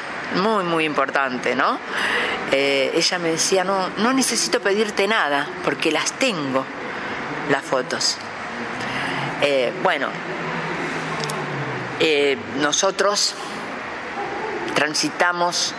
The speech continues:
el duelo de una forma... De, cada uno lo transita de otra manera. El padre con una depresión muy grande y yo con una, eh, al con-, en,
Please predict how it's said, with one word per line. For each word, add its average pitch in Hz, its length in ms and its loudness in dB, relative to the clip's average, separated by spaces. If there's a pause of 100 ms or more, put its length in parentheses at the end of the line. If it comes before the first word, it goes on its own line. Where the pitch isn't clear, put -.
(140)
el 135 200 4
duelo 160 500 6 (920)
de 135 160 6
una 143 240 2
forma... 135 580 2 (380)
De, 180 100 2 (600)
cada 226 220 6
uno 208 200 4
lo 156 120 4
transita 143 460 0
de 143 100 6
otra 131 200 2
manera. 120 360 2
El 127 80 -2
padre 165 320 4
con 139 160 0
una 139 200 4
depresión 202 760 2 (180)
muy 160 220 4
grande 196 440 2 (640)
y 196 40 4
yo 240 400 4 (800)
con 208 360 4 (220)
una, 190 460 4 (920)
eh, 170 560 4 (840)
al 147 120 0
con-, 170 340 0
en, 165 180 0